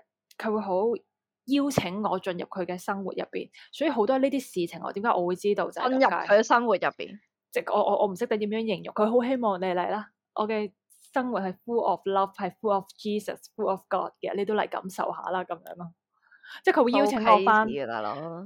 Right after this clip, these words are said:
Speaker 1: 返去佢哋嗰啲教會嘅聚會咁樣咯，就，所以就係咁樣，我，我會知道點解咁 details 嘅嘢。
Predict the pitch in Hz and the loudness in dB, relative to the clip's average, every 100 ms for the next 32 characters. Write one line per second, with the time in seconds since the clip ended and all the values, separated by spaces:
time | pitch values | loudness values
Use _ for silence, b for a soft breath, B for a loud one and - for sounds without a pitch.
0 | 214 247 254 240 190 180 175 175 - 170 | 0 0 0 -2 -2 -2 -4 -6 -8 -8
1 | 170 170 170 196 - 180 165 165 175 170 | -6 -8 -6 -6 -2 -2 -2 -4 -4 -6
2 | 165 160 - - 160 165 165 160 - - | -6 -8 -8 -8 -10 -10 -12 -16 -12 -10
3 | - - 226 240 196 175 170 185 170 - | -6 0 0 4 2 2 0 2 2 2
4 | 185 190 190 214 208 175 151 - - - | 0 0 0 -2 2 0 -2 -10 -18 -10
5 | 185 208 196 170 196 202 - - - 160 | -4 -2 -2 -6 -8 -6 -6 -8 -6 -6
6 | - - | -6 -6